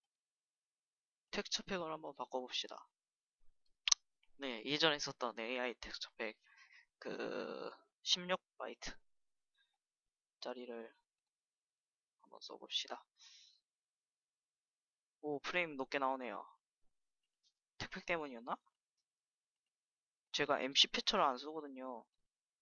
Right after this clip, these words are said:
그것 때문인가? 아닌데? 엠씨 패처 때문일 리가. 에이, 설마 그것 때문이면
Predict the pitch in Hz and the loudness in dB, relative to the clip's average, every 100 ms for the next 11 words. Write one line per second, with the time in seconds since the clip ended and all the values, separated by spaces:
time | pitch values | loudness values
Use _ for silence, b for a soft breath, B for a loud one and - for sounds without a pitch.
0 | _ _ - - 156 143 120 127 - _ | _ _ -8 -4 -6 -6 -10 -10 -12 _
1 | _ 180 202 185 240 - 156 - 233 - | _ -4 -2 -4 -4 -2 0 0 0 -4
2 | - 180 175 160 147 196 135 - - - | -4 -4 -6 -10 -16 -18 -20 -14 -14 -14
3 | _ _ - 131 127 175 170 170 156 - | _ _ -10 -10 -8 -8 -4 -2 -2 -6
4 | 160 - 185 170 156 139 | -10 -8 -10 -12 -14 -16